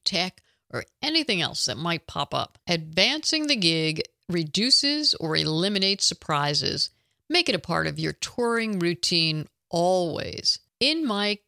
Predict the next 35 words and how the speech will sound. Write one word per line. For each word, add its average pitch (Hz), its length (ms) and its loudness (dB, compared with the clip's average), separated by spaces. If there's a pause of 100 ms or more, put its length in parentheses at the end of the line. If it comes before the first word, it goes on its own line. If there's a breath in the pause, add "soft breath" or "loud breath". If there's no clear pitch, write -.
(180)
covid 185 580 -2
gig 170 280 0
procedures 160 720 -2
P - 200 -6
D 160 200 0
F, 127 260 -6
you'll 151 100 -2
find 160 480 -2
most 170 300 0
of 165 80 -4
the 147 80 -4
questions 147 680 -4
you 240 280 0
need 170 200 -2
to - 60 -12
be - 160 -6
asking 139 560 -4
and 160 300 -4
items 202 520 -2
you 165 120 -2
need 156 360 -2
to 170 60 -4
be 147 220 -2
thinking 151 560 -4
about 139 320 -4 (180)
if - 160 -8
you 139 140 -8
haven't 202 440 -4
already 135 440 -2
created 165 500 -2
your 226 160 -2
own 277 200 -2
set - 220 0
of - 160 -14
procedures. - 720 -4